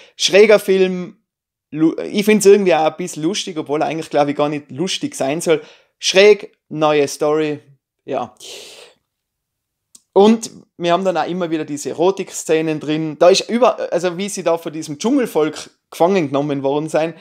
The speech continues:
da ist auch eine Szene, die einmal richtig witzig ist, so erotisch. Eh, wenn's euch anschaut, wisst ihr, was ich mein. War ganz gut. Ähm,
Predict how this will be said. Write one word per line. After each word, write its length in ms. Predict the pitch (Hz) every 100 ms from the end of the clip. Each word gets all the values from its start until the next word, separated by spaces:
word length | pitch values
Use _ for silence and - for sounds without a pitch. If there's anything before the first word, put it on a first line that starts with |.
| - _
da 160 | 156 175
ist 140 | 185
auch 40 |
eine 180 | 156 175
Szene, 380 | 175 160 165 175
die 100 | 156
einmal 180 | 156 147
richtig 340 | 160 - 131
witzig 340 | 143 147 147 139
ist, 180 | 139
so 80 | -
erotisch. 460 | 131 135 131 131 131
Eh, 160 | 151 -
wenn's 200 | 170 190
euch 140 | 165
anschaut, 480 | - 180 175 151 -
wisst 220 | 143 -
ihr, 40 | 131
was 160 | 127
ich 60 | 131
mein. 220 | 123 120
War 200 | 160 165
ganz 220 | 156 143 -
gut. 200 | 135 123 - - - - - _
Ähm, 320 | 190 196 190